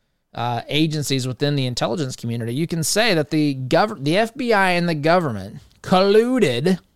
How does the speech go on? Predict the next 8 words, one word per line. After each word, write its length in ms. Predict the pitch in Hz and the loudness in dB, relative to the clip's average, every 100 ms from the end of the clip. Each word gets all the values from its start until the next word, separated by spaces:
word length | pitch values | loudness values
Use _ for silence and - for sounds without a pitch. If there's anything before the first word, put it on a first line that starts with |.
| _ | _
<laughs> 140 | - - - _ _ _ _ _ - | -18 -16 -16 _ _ _ _ _ -6
This, 140 | - - | -6 -6
this 260 | 165 - | -8 -8
is 60 | - | -8
fantastic, 600 | - 101 107 98 - 98 | -8 -6 -6 -8 -8 -12
by 160 | 85 82 | -12 -10
the 120 | 90 | -10
way. 180 | 82 | -12